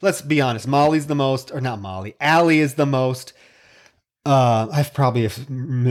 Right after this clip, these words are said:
I've probably misused their names many times just because, come on, this film.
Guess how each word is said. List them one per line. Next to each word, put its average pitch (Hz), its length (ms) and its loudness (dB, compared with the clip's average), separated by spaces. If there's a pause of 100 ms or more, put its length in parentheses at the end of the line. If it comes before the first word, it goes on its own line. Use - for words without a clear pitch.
(100)
I've 131 220 0
probably 120 680 2
misused 127 680 -2
their 107 100 0
names 101 460 -4
many 101 260 -4
times 98 360 -6
just - 180 -8
because, 98 480 -8
come - 220 -10
on, 92 260 -8
this 90 160 -10
film. 95 380 -8